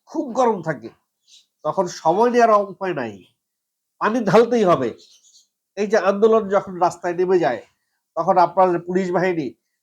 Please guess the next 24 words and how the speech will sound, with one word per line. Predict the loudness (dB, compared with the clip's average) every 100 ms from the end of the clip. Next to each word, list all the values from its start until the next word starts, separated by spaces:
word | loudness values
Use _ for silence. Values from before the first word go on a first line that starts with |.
| -8
বিচার | 0 2
বিবেচনা | 2 0 -2 -2 0
না | 2 0
করেই | 0 2 2 -2 -8 _ _ _ -2
ওয়াটার, | 2 4 4 2 -2 -10 -10
ইয়ে, | -4 -2 -2 -4 -12 -8
থেরাপি | -2 -2 -2
চালায় | 0 0 0
দেয়, | -4 -10 _ _ _ _
গরম | 0 2 2
পানি | 0 0
ঢাইলা | 0 -2
দেয়, | -2 -6 -12 _ _ -12
বা | -10
শীতের | -4 -2 -2
দিনে | -2 -2
ঠান্ডা | -2 -2 0
পানি | 0
ঢাইলা | 0 2 0
দেয়। | -2 -8 _ _ _ _ _ _ -12
বিচার | -2 0 0
করছেন, | -2 -4 -6 -6 -18 _ _ _ _ _ _ _ _ _ _ _ _ _ 0
কোর্টে | 2 4
নিচ্ছেন, | 2 2 2 0 -2